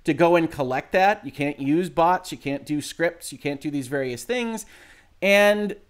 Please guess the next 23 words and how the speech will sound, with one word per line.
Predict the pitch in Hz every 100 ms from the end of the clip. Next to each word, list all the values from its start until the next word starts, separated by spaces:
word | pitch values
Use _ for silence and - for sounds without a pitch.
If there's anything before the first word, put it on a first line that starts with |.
| -
we | 175
kind | - 214 302
of |
feel | - 262 240
covered | 214 208 208 175
with | 165
some | - 156 175
of | 202
this | 247 -
stuff, | - 247 320 - _ _ _ _ _ -
but | 220
it's | - 196
not | 180 208
a |
perfect | 220 - 147 - 180 -
fit. | 311 175
Nobody's | 180 262 202 -
actually | 175 196 - 214 180 170 - - _ 143 120
digging | 214 226 240 202
deep | 170 226 233 -
into | 226 175 208
the | 185 180
code | - 214 220 180 160